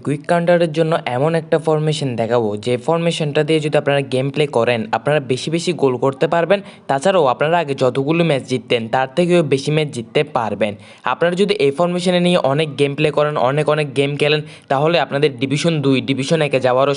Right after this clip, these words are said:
সম্ভাবনা রয়েছে। তো এই ফরমেশনটা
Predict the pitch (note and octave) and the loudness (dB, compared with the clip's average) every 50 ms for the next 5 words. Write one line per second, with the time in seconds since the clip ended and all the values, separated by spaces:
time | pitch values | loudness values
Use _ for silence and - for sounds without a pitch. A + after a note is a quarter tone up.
0 | - D#3 D3 C#3+ C3 B2 A2+ B2+ B2+ C#3 D3 C#3 A#2+ A2 A2 A2 G#2 G#2 G#2 G#2 | -2 -2 -2 0 0 0 0 0 0 0 -2 -2 -2 -4 -2 -2 -2 -2 -2 -2
1 | - G#2+ G2+ G#2 - - - - - _ - G3 G#3 G#3 - - C3+ D3 C#3+ - | -2 -4 -4 -4 -8 -16 -20 -20 -12 _ 0 2 2 2 2 0 -2 -2 -2 -2
2 | F3+ F#3 F#3 F#3+ F#3 F#3 F#3+ F3+ E3+ D#3 D#3 F3 F#3 | -2 -2 -2 -2 -2 0 0 -2 0 0 0 0 0